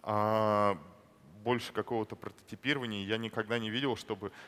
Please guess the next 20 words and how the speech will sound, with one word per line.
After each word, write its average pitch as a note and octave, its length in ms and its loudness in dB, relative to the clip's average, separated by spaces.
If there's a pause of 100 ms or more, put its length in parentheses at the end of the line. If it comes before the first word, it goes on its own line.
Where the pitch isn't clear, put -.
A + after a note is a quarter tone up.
(100)
народ A2+ 380 4
строил A2+ 400 0
модели G#2 340 2
машинного G#2 520 -2
обучения A#2 440 -4
в - 80 -10
Цепелине. F#2+ 580 -4 (380)
Вот, G2 200 -2 (120)
то A2 80 4
есть F#2 220 0
он A2 120 -2
скорее A2 380 0
для G#2 140 -2
визуализации G#2+ 680 -2
каких-то G2+ 420 -10
данных, B2+ 460 0
таких - 380 -10
вот F2+ 100 -14
проверки G2+ 380 0
гипотез. G2 480 -8